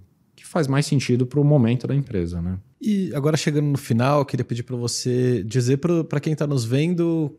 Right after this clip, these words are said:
Speaker 2: como acessar a Comerc, né? Se alguém ficou interessado na, nessa pegada de carbono, em descarbonizar,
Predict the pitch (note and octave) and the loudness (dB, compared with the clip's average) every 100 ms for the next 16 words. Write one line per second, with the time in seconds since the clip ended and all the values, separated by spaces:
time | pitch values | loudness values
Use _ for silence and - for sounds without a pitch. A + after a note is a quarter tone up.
0 | - - G3+ A#3 A3+ - A#3+ - G3+ G3 | -6 2 2 4 2 0 0 2 0 0
1 | G3 F#3+ D3 D#3 D3+ A#2+ A#2+ C#3+ D3 - | 0 2 2 0 -2 -4 -2 -4 -6 -14
2 | - C3 C3 C#3 - D3+ C#3 C#3 A2+ - | -8 -4 -2 -4 0 0 2 0 0 0
3 | C#3 D3+ C3+ B2 B2 G#2+ G2+ A#2 - - | 2 2 0 -2 -2 -2 -2 -4 -4 -2
4 | B2+ B2+ C#3 - A2+ G2 B2+ D#3 C3+ A#2 | 2 4 4 2 -2 0 2 2 2 -4
5 | G#2+ - B2 B2+ A2+ G2 B2+ D3 | -4 -4 -2 0 0 0 2 2